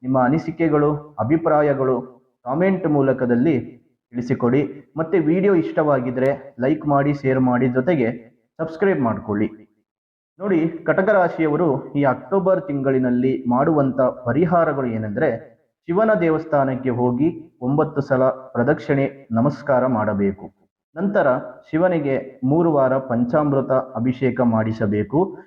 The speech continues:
ಮತ್ತೆ ಇಬ್ಬರು ಬ್ರಾಹ್ಮಣರಿಗೆ ದಕ್ಷಿಣ ಸಹಿತವಾಗಿ ಫಲತಾಂಬೂಲವನ್ನು ನೀಡಬೇಕು. ಜೊತೆಗೆ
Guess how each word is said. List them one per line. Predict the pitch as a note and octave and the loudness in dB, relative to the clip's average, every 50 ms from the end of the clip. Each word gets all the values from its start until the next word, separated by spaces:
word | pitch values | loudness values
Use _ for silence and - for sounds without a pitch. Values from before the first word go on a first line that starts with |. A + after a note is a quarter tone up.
| _ _ _ - | _ _ _ -12
ಮತ್ತೆ | F3+ F#3 F#3 A3+ E3+ D#3 D#3+ D#3 - - - | -10 -6 -2 0 2 2 0 -2 -4 -4 -4
ಇಬ್ಬರು | D3+ D3+ D3 D3+ G3 G3 F#3+ F#3 F#3 - - B2+ | -2 -2 -2 0 0 2 2 2 2 0 -4 -6
ಬ್ರಾಹ್ಮಣರಿಗೆ | B2 A#2 A2+ B2+ B2 B2+ C#3+ E3+ F3 F3 D#3+ C#3 A#2+ A#2 A#2 D#3+ D#3 B2 A2+ - - - _ _ _ _ - | -6 -4 0 2 2 2 2 2 2 2 2 2 2 2 0 0 0 0 -2 -6 -12 -18 _ _ _ _ -6
ದಕ್ಷಿಣ | A#2+ B2+ B2 - - F3+ F3+ F3+ E3+ E3+ - - - - _ _ _ - | -6 -6 -6 -4 -2 -2 2 2 2 2 0 -2 -10 -20 _ _ _ -2
ಸಹಿತವಾಗಿ | B2 B2 C3+ B2 B2 C#3 B2 A#2+ A#2 A2+ A2 A2+ C#3+ G#3 A3+ A3+ - - - _ _ _ _ _ | 0 2 2 2 2 2 2 4 4 2 2 2 0 0 0 -2 -6 -14 -20 _ _ _ _ _
ಫಲತಾಂಬೂಲವನ್ನು | C3+ D3 F3 F#3 F3+ - C3 C3+ C3+ B2+ C3 B2+ B2 A#2 A#2 A#2 C#3 F3+ | -6 -2 -2 -2 0 0 0 0 0 0 0 2 2 2 2 0 0 2
ನೀಡಬೇಕು. | E3 C3 B2+ B2+ B2 A2+ G#2 A2 G#2 G2+ G#2 G#2 G2 - _ G2+ _ _ A#2+ | 2 2 2 2 2 0 0 -2 -2 -4 -4 -8 -10 -10 _ _ _ _ -6
ಜೊತೆಗೆ | C#3+ D#3+ - G#3 E3+ D#3+ B2+ C3 D#3 - - - _ | -4 -2 0 0 2 2 2 0 0 -4 -8 -20 _